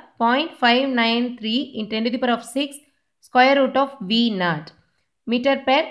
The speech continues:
second. Here this V naught is nothing but the D C voltage given to the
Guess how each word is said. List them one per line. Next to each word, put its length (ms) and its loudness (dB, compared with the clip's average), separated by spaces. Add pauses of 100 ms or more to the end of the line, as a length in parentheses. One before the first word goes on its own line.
(160)
second. 540 -10 (180)
Here 260 2
this 200 -4
V 180 -2
naught 320 0
is 160 -2
nothing 320 0
but 140 0
the 80 2
D 260 -2
C 220 -2
voltage 680 -2
given 380 -2
to 160 -4
the 180 0